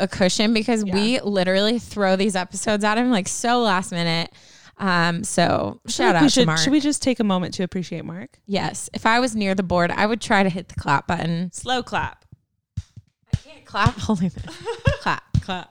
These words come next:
Speaker 1: clap.
Speaker 2: Yeah.
Speaker 1: Clap. Woo!
Speaker 2: Go Mark.
Speaker 1: Go Mark. We love Mark. Um, but yeah, so anyways, it's, like, nighttime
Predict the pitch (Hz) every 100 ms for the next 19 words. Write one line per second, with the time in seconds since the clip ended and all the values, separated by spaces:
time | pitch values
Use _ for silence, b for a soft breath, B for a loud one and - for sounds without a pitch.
0 | - - 214 294 453 554 - - - -
1 | 571 622 - - - - _ _ - 220
2 | 202 170 101 - 220 202 180 185 220 190
3 | 180 180 175 185 - - - 214 214 190
4 | 175 180 185 _ _ b b b 285 294
5 | 202 233 220 214 185 185 - 196 - 226
6 | 202 - 202 190 202 247 - 190 170 170
7 | 170